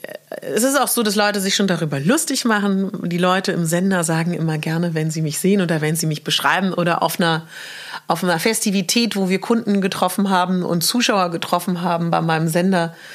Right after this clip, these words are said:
wurde ich vorgestellt mit, ähm,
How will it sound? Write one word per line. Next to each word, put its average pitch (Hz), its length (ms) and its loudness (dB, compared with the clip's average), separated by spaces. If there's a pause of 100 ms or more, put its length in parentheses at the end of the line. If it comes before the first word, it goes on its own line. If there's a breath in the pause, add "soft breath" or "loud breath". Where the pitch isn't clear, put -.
(220 loud breath)
wurde 180 160 2
ich - 100 -2
vorgestellt 185 720 0 (300 loud breath)
mit, 180 300 2
ähm, 160 420 0